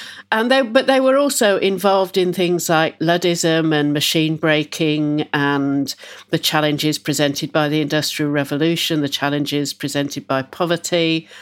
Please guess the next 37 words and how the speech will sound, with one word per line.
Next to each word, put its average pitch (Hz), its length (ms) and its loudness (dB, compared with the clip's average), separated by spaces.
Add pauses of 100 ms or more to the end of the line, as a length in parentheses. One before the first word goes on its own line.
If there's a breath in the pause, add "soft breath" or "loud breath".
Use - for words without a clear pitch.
(420 loud breath)
There, - 480 0
there 202 260 2
is 208 180 2
no 226 580 2
activity 185 680 -2
that 151 160 0
women 165 300 0
were 156 120 0
not 165 480 0
involved 160 640 -2
in, 127 220 -4 (220)
but - 420 0 (460 loud breath)
they 170 100 0
had 196 280 -2
no 185 160 0
political 165 540 -4
rights, - 760 -2 (120)
and 147 260 0
so 156 340 2
they 151 360 0
were, 147 500 0
have 151 220 -2
never 170 320 4
been 151 300 0
seen 143 520 0 (100)
as 151 200 -2
being 147 360 0
proactive 151 1040 -4
in 139 200 -4
those 135 440 -4
movements, 139 840 -4 (220 loud breath)
although 147 400 2
they 143 140 0
do 147 160 -2
sometimes 135 500 -2
feature 139 420 -2
as 139 280 -6